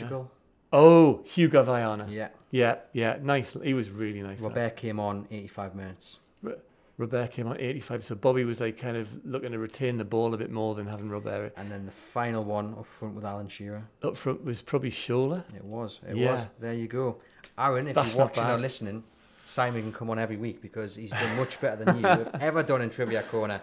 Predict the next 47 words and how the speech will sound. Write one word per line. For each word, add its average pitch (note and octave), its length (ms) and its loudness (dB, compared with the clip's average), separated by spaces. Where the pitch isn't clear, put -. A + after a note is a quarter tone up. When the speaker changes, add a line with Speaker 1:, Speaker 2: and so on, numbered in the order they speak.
Speaker 2:
And D3 100 6
who F#3 120 10
missed A3 160 4
the - 40 -2
penalties? F3 520 4
Aaron F3+ 260 8
Hughes F3+ 260 6
and F3+ 120 4
Shearer. D3+ 500 2
Speaker 1:
I'll, A#2 200 -4
I'll A2 120 -10
take - 340 -12
it. - 40 -16
Um, G#2+ 200 -10
I, A#2+ 200 -14
do A2 40 -12
you B2 100 -6
know B2+ 60 0
what? C3+ 100 4
Speaker 2:
I E3+ 40 8
Speaker 1:
I F3 40 8
Speaker 2:
think F3 80 0
Speaker 1:
haven't F3 160 6
got - 80 -2
Speaker 2:
Shearer F3+ 180 10
Speaker 1:
the D#3+ 60 6
Speaker 2:
missed C3 140 0
Speaker 1:
I'll - 60 0
Speaker 2:
one, C3 100 4
but C3+ 80 4
Speaker 1:
take D3+ 60 4
it. E3 40 6
Speaker 2:
also D#3 260 4
Aaron C#3 320 4
Hughes C3 240 2
might A#2+ 160 -2
have - 80 -6
missed A2 220 -6
one A2 120 -4
as G#2+ 120 -8
well. G#2+ 320 0
Uh, C3+ 60 2
that E3+ 140 10
was G3 100 6
a D#3+ 60 8
devastating D3 680 2
night. A2 300 -4